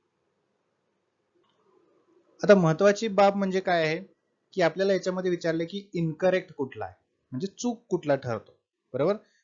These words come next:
मग त्यामध्ये बी ऑप्शन चूक ठरतो. का? कारण निशब्द संज्ञापनातील सुगावे आणि संदेश नियंत्रणासाठी सोपे असतात असं म्हटलेलं आहे,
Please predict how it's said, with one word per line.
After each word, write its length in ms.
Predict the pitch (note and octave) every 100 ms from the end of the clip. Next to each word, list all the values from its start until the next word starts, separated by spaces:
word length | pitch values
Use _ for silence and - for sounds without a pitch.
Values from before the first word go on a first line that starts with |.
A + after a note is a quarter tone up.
| -
मग 60 | B2+
त्यामध्ये 320 | D3 D3+ D#3+
बी 220 | D3+ F3
ऑप्शन 360 | F#3 E3+ - F#3
चूक 420 | F3 - G3+ -
ठरतो. 300 | C3+ A2+ F#2+ _ _ _ -
का? 160 | D#3+ F3+
कारण 360 | F3 E3 E3+
निशब्द 420 | D3+ D3 F#3 F3 E3+
संज्ञापनातील 880 | - C#3+ D3 D3 D3+ D3 D3 D#3 E3+ _ _ _
सुगावे 540 | - - C#3 D#3+ E3+ F#3
आणि 140 | F#3+
संदेश 480 | G3 G3+ F#3 B2+ -
नियंत्रणासाठी 680 | B2+ C3 C3+ C3+ C3 B2+ D3
सोपे 340 | - C3+ A#2+ C3
असतात 260 | - B2+
असं 220 | A#2+ A#2
म्हटलेलं 400 | A#2+ A#2 A#2 A2
आहे, 160 | G#2+ _